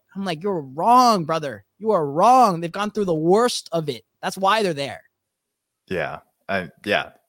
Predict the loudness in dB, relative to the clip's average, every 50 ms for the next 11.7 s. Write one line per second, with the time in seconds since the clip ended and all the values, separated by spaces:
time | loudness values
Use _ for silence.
0 | _ _ _ _ _ -12 -10 -8 -6 -6 -8 -8 -8 -8 -8 -4 -2 -2 -2 -4
1 | -6 -10 -12 -10 -10 -10 -10 -12 -14 -12 -10 -10 -10 -10 -10 -10 -10 -10 -10 -10
2 | -12 -12 -16 -16 _ -16 -14 -14 -16 -20 -20 _ _ _ _ -20 -8 -4 -2 -2
3 | -2 -2 -4 -6 -6 -6 -6 -6 -8 -10 -12 -12 -10 -8 -6 -6 -6 -8 -8 -10
4 | -10 -10 -10 -10 -12 -14 -16 -16 -18 -16 -14 -14 -14 -14 _ _ -20 -18 -16 -14
5 | -14 -14 -14 -14 -14 -14 -14 -14 -16 -16 -16 -12 -10 -10 -10 -10 -12 -14 -14 -14
6 | -12 -12 -10 -8 -8 -8 -8 -10 _ -20 -20 -20 -20 -20 _ _ -4 -4 -4 -4
7 | -6 -10 -14 -18 _ _ _ _ _ _ -6 -6 -6 -6 -8 -8 -10 -14 -16 -18
8 | -20 _ _ -20 -20 _ _ _ _ -14 -10 -6 -4 -4 -4 -4 -4 -4 -4 -4
9 | -4 -4 -6 -6 -6 -6 -6 -8 -8 -8 -10 -8 -8 -10 -10 -10 -12 -12 -14 -12
10 | -12 -14 -16 -18 -20 _ _ _ _ _ _ _ _ _ _ _ -12 -10 -8 -8
11 | -8 -10 -12 -10 -10 -10 -8 -8 -8 -6 -6 -6 -6